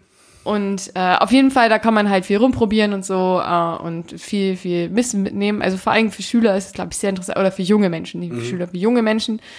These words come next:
Speaker 1: sehr interessant, weil du einfach viel ausprobieren kannst. Und, ähm, auf jeden Fall stiegen wir dann in den Fahrstuhl, äh, und da stieg eine Familie zu uns. Diese Familie hatte, äh, zwei Kinder bei sich. Ein Mädchen, das schon, ich würde jetzt einfach mal schätzen,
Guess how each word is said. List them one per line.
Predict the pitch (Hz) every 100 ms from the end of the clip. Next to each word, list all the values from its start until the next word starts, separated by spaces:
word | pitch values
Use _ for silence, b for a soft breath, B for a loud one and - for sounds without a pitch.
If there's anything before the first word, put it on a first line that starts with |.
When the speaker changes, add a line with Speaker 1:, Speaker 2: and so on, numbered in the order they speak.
| B B
Speaker 1:
sehr | - 226
interessant, | 247 240 220 190 190
weil | 180
du |
einfach | 180 180 180
viel | - 214
ausprobieren | 185 - 277 285 294
kannst. | 320 330 - B B B B B
Und, | - 202 202 190 -
ähm, | - 185 185 185 214 _ _ b b b
auf | 202
jeden | 247 277
Fall | 277 233 226 -
stiegen | - 240 240
wir | 208
dann | 196 185
in | 185
den | 175
Fahrstuhl, | 180 220 302 - 285 330 - - _ _ -
äh, | 202 202 196 190 - -
und | 202 196 196 190
da | 185
stieg | - 220 -
eine | 196
Familie | 190 185 208 277 277
zu | 277
uns. | 262 339 - B B B B -
Diese | 202
Familie | 208 214 226 220 214
hatte, | 202 196 185 180 175 -
äh, | 175 165 165 -
zwei | - 170 170
Kinder | 262 294
bei | 269 262
sich. | 277 311 - - b b b
Ein | - 190 190
Mädchen, | 208 262 - 262
das | 240 233
schon, | 208 202
ich | 185 -
würde | 170 170 180
jetzt | 175 175
einfach | 175
mal | 170 160
schätzen, | 175 185 170